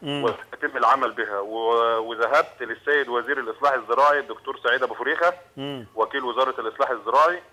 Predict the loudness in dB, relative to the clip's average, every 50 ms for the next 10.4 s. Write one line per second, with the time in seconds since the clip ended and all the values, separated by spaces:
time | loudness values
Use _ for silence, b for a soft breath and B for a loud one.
0 | _ _ _ _ _ _ _ _ _ 2 4 4 4 4 0 -2 2 2 0 2
1 | 2 2 0 0 -2 -2 0 4 4 6 6 6 6 4 2 2 -2 -2 0 2
2 | 4 4 2 2 0 -4 -2 0 0 2 4 4 4 6 6 4 4 2 0 0
3 | 0 -2 -4 -2 -2 0 2 4 4 4 4 4 4 4 4 2 -2 -4 -8 -6
4 | -2 0 0 2 0 -2 -2 0 2 4 6 6 6 6 4 2 -2 -6 -10 _
5 | _ _ _ b b b b b b b _ 0 2 2 2 2 -2 -2 -2 -2
6 | 0 2 0 0 0 0 0 4 4 4 4 4 2 2 2 2 2 2 0 -4
7 | -6 -2 -2 -2 -2 -2 -4 -4 -4 -4 -6 -8 -12 -2 0 2 2 2 0 -4
8 | -8 -8 -8 -8 -6 -2 0 0 0 0 2 2 4 4 6 6 4 4 4 4
9 | 4 2 -2 -2 -2 -2 -2 -4 -6 -12 _ _ _ _ _ _ _ _ _ -12
10 | -6 0 0 2 4 4 4